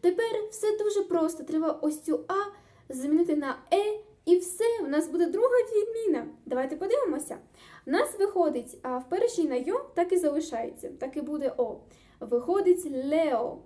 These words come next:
На другій на ту в нас було «ас», а тепер ми «а» міняємо на «е», і виходить «ес». Отримаємо «лес». Наступна «ель», «ея», «устед», всі ці три разом.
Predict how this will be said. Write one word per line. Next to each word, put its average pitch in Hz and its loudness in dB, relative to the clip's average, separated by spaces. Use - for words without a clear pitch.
На 349 0
другій 349 8
на 294 0
ту 381 4
в - -2
нас 311 2
було 233 0
«ас», 359 -4
а - -8
тепер 339 -2
ми 339 4
«а» 349 -2
міняємо 302 2
на 254 -2
«е», 381 0
і - -8
виходить 330 -2
«ес». - 2
Отримаємо 392 2
«лес». 302 2
Наступна 320 0
«ель», 339 2
«ея», 302 2
«устед», 320 0
всі 294 -8
ці 302 -8
три 294 -4
разом. 262 0